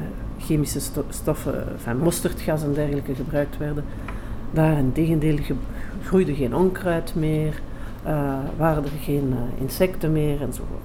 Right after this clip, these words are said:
En dus hebben ze twee types producten ontwikkeld en op de markt ge-, gezet voor ten eerste de chemische meststoffen en chemische onkruidverdelgers en insectenverdelgers. Uiteraard zonder de kennis die we nu hebben, dat waren massale dosissen.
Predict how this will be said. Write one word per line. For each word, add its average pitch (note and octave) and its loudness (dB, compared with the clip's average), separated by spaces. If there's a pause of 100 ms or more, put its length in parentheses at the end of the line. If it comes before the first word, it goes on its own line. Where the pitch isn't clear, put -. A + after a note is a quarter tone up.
(200)
En D3+ -2
dus F3 4
hebben D#3+ 6
ze C3+ -2
twee E3+ 0
types - -4
producten C#3 -2
ontwikkeld C3 -2
en C#3+ 0
op A#2+ 0
de B2+ -4
markt C3+ -2
ge-, - -4 (160)
gezet D3 -2 (680)
voor C#3+ 2
ten D#3+ 0
eerste C#3+ 0 (120)
de - -4 (460)
chemische - 0 (640)
meststoffen D#3+ -2 (400)
en D3+ 0
chemische C#3+ 0 (180)
onkruidverdelgers D3 -4
en C#3 -2
insectenverdelgers. B2+ -4 (1120)
Uiteraard F3+ 2
zonder E3+ 6
de C#3 2
kennis D#3 4
die C#3 2
we C3+ 2
nu C3+ 2
hebben, G3+ 2
dat D3 0
waren A#2 -4
massale C3 2
dosissen. F#3 2